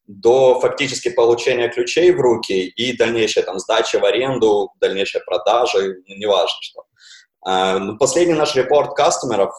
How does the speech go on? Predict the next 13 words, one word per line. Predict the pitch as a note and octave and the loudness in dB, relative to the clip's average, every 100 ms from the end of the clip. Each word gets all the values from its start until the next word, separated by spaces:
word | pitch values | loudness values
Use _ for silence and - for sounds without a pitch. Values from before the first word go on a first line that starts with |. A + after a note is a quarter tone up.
| - | -4
э, | G#2 G2+ G2 G2 | 0 4 2 0
показал, | - A2 A#2+ B2+ C#3 C3 A#2+ A2 | -4 -6 0 0 2 2 2 0
что | - - A#2 A#2+ A#2+ A2 G#2 E2 _ _ | -4 -2 2 4 4 2 -2 -8 _ _
нас | G2+ A#2 C#3 - - | -4 -2 -2 -4 -6
идентифицируют | A2+ A2 G#2 F#2+ F#2+ - A2 A#2 G2+ - | -4 -4 -6 -8 -6 0 2 4 2 2
как | G2+ G2 - - | 0 0 -8 -14
удобный | A2 C3 E3 A2 G2 | -6 2 2 2 -2
сайт | - B2+ B2+ G2 | 0 0 0 2
для | G2 | 0
выбора | F2+ A2+ A2 F#2 | 0 0 0 0
квартир | - F2 - G2+ | -2 -4 -2 -4
в | F2+ | -4
новостройках. | F2 E2+ - G2 F2 - - | -4 -4 -2 0 0 -2 -16